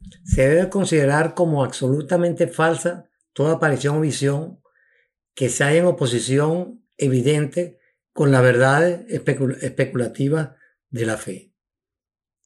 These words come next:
que ofenda la moral o la disciplina de la Iglesia, que contenga cualquier afirmación teórica o práctica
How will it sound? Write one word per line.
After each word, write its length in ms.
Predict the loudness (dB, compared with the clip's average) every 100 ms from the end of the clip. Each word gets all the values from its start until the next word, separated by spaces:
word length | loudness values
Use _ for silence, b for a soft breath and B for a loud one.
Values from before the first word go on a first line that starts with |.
| -2
que 100 | 0
ofenda 380 | 2 2 4 4
la 120 | 4
moral 380 | 2 4 4 4
o 80 |
la 120 | 4 2
disciplina 500 | -2 -2 0 2 2
de 60 |
la 80 | 0
Iglesia, 420 | 0 0 0 -4 -18 _ _ _ _ b b b -6
que 120 | -2
contenga 520 | 0 0 0 2 2
cualquier 320 | 2 2 2 2
afirmación 580 | 2 -2 0 -2 -2
teórica 560 | 0 0 0 -2 -4 -6
o 160 | -8 -4
práctica 600 | -4 -2 -4 -6 -8